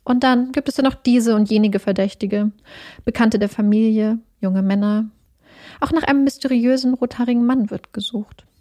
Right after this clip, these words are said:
Er sei eine Woche vor der Tat mit seinem blauen Auto durch die Straßen von Mauskum gefahren, habe versucht, junge Mädchen zum Mitfahren zu überreden. Doch vom rothaarigen Mann fehlt jede Spur. Auch die anderen Anfangsverdachte erhärten sich nicht.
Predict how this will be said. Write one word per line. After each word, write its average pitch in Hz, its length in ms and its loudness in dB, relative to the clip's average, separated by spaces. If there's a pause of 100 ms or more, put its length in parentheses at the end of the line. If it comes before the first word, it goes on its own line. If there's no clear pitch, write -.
(220)
Er 214 80 2
sei 220 140 4
eine 214 200 2
Woche 208 160 0
vor 233 180 0
der 214 140 -2
Tat - 240 -4
mit 208 100 -2
seinem 202 160 0
blauen 196 260 0
Auto 208 260 -2
durch 202 140 -2
die - 120 -14
Straßen 196 360 -4
von 185 140 -4
Mauskum 220 480 -4
gefahren, 208 540 -6 (480)
habe 233 160 2
versucht, 233 340 -2
junge 226 160 4
Mädchen 220 640 0
zum 302 200 -2
Mitfahren - 440 -4
zu - 140 -12
überreden. 208 580 -2 (560)
Doch 214 140 -4
vom 202 180 2
rothaarigen 196 480 0
Mann 196 360 0 (240)
fehlt 233 260 -2
jede 240 180 0
Spur. 202 480 -2 (720)
Auch 277 140 2
die - 160 0
anderen 202 340 0
Anfangsverdachte - 960 -6
erhärten 208 460 -4
sich - 240 -12
nicht. - 400 -12